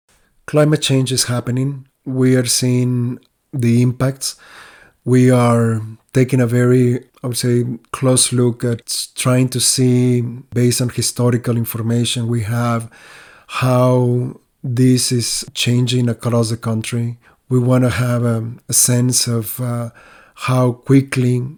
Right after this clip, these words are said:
these changes are happening, how many of those extreme events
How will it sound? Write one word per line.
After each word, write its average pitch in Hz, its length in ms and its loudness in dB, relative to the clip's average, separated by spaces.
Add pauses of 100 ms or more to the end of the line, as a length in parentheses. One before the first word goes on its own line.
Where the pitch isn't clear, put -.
(120)
these 123 240 0
changes 123 840 -2
are 117 360 0
happening, 120 800 -2 (600)
how - 180 -2
many 131 380 4
of 113 200 0
those 120 600 0
extreme - 460 0
events 123 760 -2